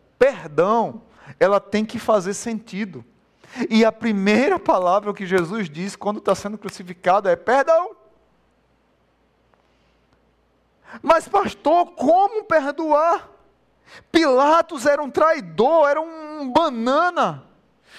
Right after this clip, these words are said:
Judas traiu Jesus. Pedro é amostrado: eu vou defender Jesus.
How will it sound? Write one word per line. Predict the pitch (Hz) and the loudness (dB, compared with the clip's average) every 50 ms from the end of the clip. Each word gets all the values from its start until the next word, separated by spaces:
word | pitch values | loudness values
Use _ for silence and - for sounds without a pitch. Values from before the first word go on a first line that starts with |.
| - | -12
Judas | 226 202 170 185 220 285 330 359 381 370 359 285 - | -10 -8 -6 -2 0 2 2 2 2 0 -2 -4 -4
traiu | - - 311 302 311 320 320 262 | -2 0 2 2 2 0 0 -2
Jesus. | 277 294 262 214 165 196 240 254 294 330 294 233 - - - - _ - - - 277 - _ _ _ _ - | -2 -2 -2 -4 -4 -4 -2 0 0 0 -2 -4 -6 -8 -12 -16 _ -20 -20 -18 -18 -20 _ _ _ _ 0
Pedro | 311 320 330 339 339 339 339 339 311 294 262 208 151 135 - - _ _ _ _ _ _ | 2 2 4 4 2 2 0 -4 -4 -4 -4 -4 -4 -8 -14 -20 _ _ _ _ _ _
é | 233 | 2
amostrado: | 262 302 330 339 311 262 175 - - - - - 247 254 277 294 302 311 311 311 262 220 226 | 2 2 2 2 0 0 0 -4 -12 -20 -8 -2 0 2 2 4 4 2 0 -2 -4 -4 -2
eu | 302 359 320 | 0 0 0
vou | 302 311 302 | 0 -2 0
defender | 302 294 285 - 285 302 302 294 285 277 | 0 -2 -2 -2 -4 -4 -2 0 -2 0
Jesus. | 269 277 254 220 226 285 320 349 370 349 302 - - - - - | 0 0 -2 0 -2 0 0 2 2 0 -2 -4 -6 -12 -16 -18